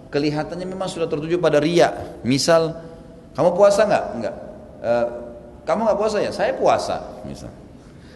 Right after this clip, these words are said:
Dia udah promosikan dirinya, gitu kan. "Kamu semalam tahajud nggak?" "Saya tahajud semalam," gitu. Contoh. Nah, ini jangan dihiraukan, jangan. Ingatkan, ya akhi, jangan ber-, mengatakan itu. Nanti kamu jadi riak loh, pahalanya ini kurang gitu.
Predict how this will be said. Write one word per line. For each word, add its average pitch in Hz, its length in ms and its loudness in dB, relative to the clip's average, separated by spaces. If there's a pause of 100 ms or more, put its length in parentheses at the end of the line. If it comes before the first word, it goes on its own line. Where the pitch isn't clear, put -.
(180)
Dia 143 160 6
udah 180 160 6
promosikan 175 560 6
dirinya, 165 400 6
gitu 90 240 -2
kan. 101 160 -4 (720)
"Kamu 180 240 2
semalam 196 400 2
tahajud 202 320 -2
nggak?" 190 200 -2 (520)
"Saya 160 240 -2
tahajud 151 320 0
semalam," 131 480 -2
gitu. 90 160 -6 (320)
Contoh. 117 480 -6 (320)
Nah, - 80 -10
ini 185 160 -6
jangan 196 240 -4
dihiraukan, 180 480 -2
jangan. 117 560 -2
Ingatkan, 143 480 0
ya 90 160 -4
akhi, 131 240 -4
jangan 147 320 -2
ber-, 117 160 -4
mengatakan 120 480 -2
itu. 98 80 -6
Nanti 113 240 -4
kamu 156 240 -2
jadi 135 240 0
riak 165 240 2
loh, - 160 -6
pahalanya 113 400 -2
ini 156 160 -6
kurang 139 400 -2
gitu. 82 160 -8